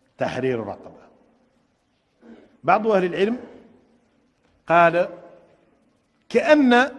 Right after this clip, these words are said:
المعنى هنا أن إخراج فرد من عالم الأحياء يقابله إدخال فرد في عالم الأحرار،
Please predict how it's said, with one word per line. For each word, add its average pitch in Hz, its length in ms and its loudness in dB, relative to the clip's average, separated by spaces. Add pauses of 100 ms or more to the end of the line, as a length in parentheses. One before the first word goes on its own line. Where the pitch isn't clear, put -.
(360)
المعنى 208 420 4
هنا 165 440 0 (1500)
أن 185 180 -2
إخراج 208 580 0
فرد 175 340 2
من 156 240 -6
عالم 165 380 0
الأحياء 151 840 0 (1200)
يقابله 147 920 0
إدخال 139 520 -6
فرد 131 360 -8
في 120 140 -8
عالم 120 320 -4
الأحرار، 107 500 -10